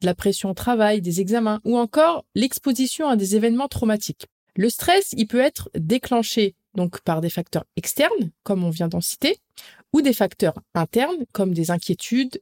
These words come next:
des préoccupations, de l'anxiété, la dépression, et cetera. Peu importe la cause, le stress peut vite être handicapant et impacter notre vie quotidienne.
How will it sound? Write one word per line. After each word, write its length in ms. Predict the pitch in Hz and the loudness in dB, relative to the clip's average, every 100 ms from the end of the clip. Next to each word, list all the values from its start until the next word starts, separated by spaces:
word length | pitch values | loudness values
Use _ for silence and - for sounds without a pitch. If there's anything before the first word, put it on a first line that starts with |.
| - | -2
des 160 | 180 | -2
préoccupations, 880 | - 196 175 - 170 165 - 220 233 - 175 | 0 -2 -2 -4 -4 -4 -2 -2 -2 -4 0
de 140 | 202 | 2
l'anxiété, 760 | 240 220 - 180 - 202 220 - _ - | 2 0 -2 -6 0 0 0 -4 _ -2
la 120 | 208 | 2
dépression, 640 | 226 - 196 - 247 240 - | 2 0 -2 -2 -4 -4 -2
et 100 | 214 | -2
cetera. 440 | - 208 175 147 _ _ - | 0 -2 -2 -6 _ _ -4
Peu 180 | 349 381 | 2 2
importe 360 | 320 254 - | 2 -2 0
la 80 | 202 | -2
cause, 400 | - 233 294 247 _ _ _ _ - | 0 0 0 -4 _ _ _ _ 0
le 140 | 247 | 2
stress 520 | 302 - 262 320 - - | 2 0 0 0 -4 -6
peut 100 | - | -2
vite 240 | 202 302 - | 2 2 2
être 380 | 254 - 123 - _ | 0 0 -8 -14 _
handicapant 680 | 269 294 247 - 220 233 226 - _ - | 2 2 0 0 0 0 -2 -6 _ 0
et 160 | 185 - | 2 2
impacter 460 | 262 226 214 277 | 0 0 0 0
notre 300 | 233 190 - | 2 0 0
vie 220 | 175 240 - | 0 -2 -2
quotidienne. 520 | 233 220 196 170 151 | -2 0 -2 -2 -4